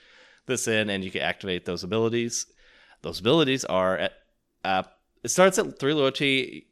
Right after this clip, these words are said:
plus one, put a one one counter up to one creature, and it gets first strike until end of turn.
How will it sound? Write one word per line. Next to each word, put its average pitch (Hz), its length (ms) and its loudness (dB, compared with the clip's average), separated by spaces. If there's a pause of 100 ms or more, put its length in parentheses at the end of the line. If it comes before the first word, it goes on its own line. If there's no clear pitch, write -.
(120)
plus - 400 0 (280)
one, 127 540 2
put 127 140 -4
a 120 60 0
one 117 160 -2
one 110 120 -2
counter 107 380 0
up 101 120 -4
to 101 100 -4
one 127 340 -2
creature, 127 560 -4 (100)
and 95 200 -2
it 90 80 -10
gets 85 200 -10
first 113 240 -6
strike 117 400 -4
until 101 300 -8
end 98 140 -6
of 98 80 -12
turn. 110 400 -6